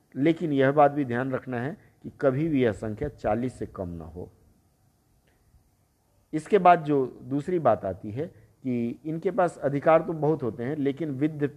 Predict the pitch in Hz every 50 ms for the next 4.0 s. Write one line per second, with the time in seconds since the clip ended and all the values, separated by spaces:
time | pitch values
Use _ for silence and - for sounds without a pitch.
0 | - - 135 139 180 180 - - 160 143 131 127 117 110 110 131 139 - - -
1 | 104 110 127 143 139 - - - 98 90 95 95 92 87 _ _ _ _ _ _
2 | _ _ _ _ _ _ _ _ _ - - 202 139 147 156 165 151 - 180 151
3 | - - 143 135 - - - 170 165 165 - - _ _ - - 180 190 180